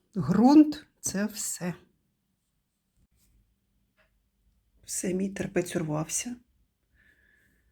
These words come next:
Немає в мене сечі терпіти ці пекельні борошна з цим ґрунтом. І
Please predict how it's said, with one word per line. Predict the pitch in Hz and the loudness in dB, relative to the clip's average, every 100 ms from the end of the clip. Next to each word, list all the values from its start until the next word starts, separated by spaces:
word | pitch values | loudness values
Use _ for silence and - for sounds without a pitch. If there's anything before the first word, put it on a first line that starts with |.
| _ _ _ _ _ _ _ _ _ _ - | _ _ _ _ _ _ _ _ _ _ -4
Немає | 196 208 185 160 156 | 0 2 0 0 -2
в | |
мене | 165 165 165 | 0 2 0
сечі | - 185 170 175 | 0 -2 -2 -4
терпіти | - 175 - 175 156 | -4 -6 -4 -6 -6
ці | - 165 | -2 -2
пекельні | - 160 170 156 156 | -2 -4 -2 0 0
борошна | 143 156 175 190 - 202 | 0 -2 -2 -2 -4 -6
з | - | -6
цим | 208 196 | -4 -4
ґрунтом. | 190 214 208 202 196 196 - | -4 -4 -4 -4 -6 -6 -4
І | 226 - | -2 -2